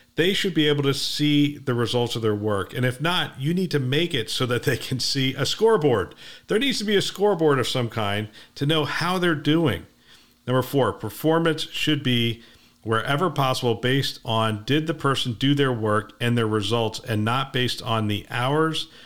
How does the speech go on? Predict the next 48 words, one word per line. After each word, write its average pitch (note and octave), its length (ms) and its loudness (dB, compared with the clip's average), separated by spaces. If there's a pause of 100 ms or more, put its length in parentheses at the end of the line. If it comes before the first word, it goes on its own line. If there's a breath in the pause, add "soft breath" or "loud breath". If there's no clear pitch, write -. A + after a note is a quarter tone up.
(140 loud breath)
or A2+ 160 0
excessive C#3 580 -2
oversight. A#2 600 -2 (360 loud breath)
The - 100 -6
quantity D3 560 2
and A2 80 -2
quality C3 400 0
of A2 140 -4
work A2 260 0
required A2+ 680 -2
must C3+ 320 0
be B2+ 100 0
rational, B2 760 -2 (380 loud breath)
both B2+ 320 0
to C3 100 -2
the A2 100 -4
person D#3 480 -2
who B2+ 200 0
is A#2 120 0
doing B2+ 260 0
the A#2+ 60 0
job G#2+ 420 0 (240 loud breath)
and A#2 160 -2
to B2 80 0
the A2 100 -2
needs C#3+ 440 2
of A#2 220 -4
the G#2 80 -4
company A2 680 -2 (320 loud breath)
and A2+ 200 -2
its G2+ 180 -2
customers, - 800 -6 (640 loud breath)
which - 600 -2
I G#2+ 260 -2
think E3 180 0
is A#2+ 100 -2
self-explanatory. G#2 1160 -2
I, A2+ 260 -4
I A#2+ 40 -2
don't C3 180 0
really B2 180 2
need A2+ 140 -2
to - 60 -14
go A2+ 120 0
into G#2+ 180 -2
this G#2 160 -4
too A2+ 160 -2
much, G#2 300 -4